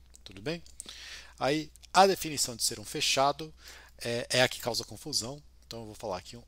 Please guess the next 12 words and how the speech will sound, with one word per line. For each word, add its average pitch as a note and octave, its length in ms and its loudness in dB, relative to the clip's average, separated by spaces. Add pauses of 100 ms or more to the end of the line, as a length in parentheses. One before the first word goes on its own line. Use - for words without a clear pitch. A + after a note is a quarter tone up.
F A#2 420 0
é F#2 80 -6
fechado. A#2 600 -4 (1040)
Então, - 180 -18
um G2 120 -18
F - 320 -18
contido - 340 -14
em G#2 40 -14
X - 280 -12
é - 60 -14
fechado. B2+ 580 -12 (3250)
Se, - 520 4